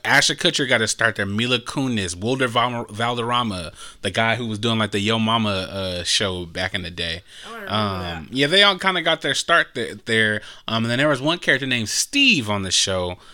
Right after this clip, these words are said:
Speaker 1: um, whose real name is Danny Mat-, Masterson. Now,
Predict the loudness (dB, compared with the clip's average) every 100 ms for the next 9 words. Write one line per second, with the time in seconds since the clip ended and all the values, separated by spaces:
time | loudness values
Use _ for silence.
0 | -14 -4 -2 -2 0 0 2 2 0 -2
1 | -6 -4 0 2 2 0 2 2 2 -2
2 | 2 2 2 -6 -8 -10 -18 -20 -20 -20
3 | -20 -8 2 4 4 0 -4 -6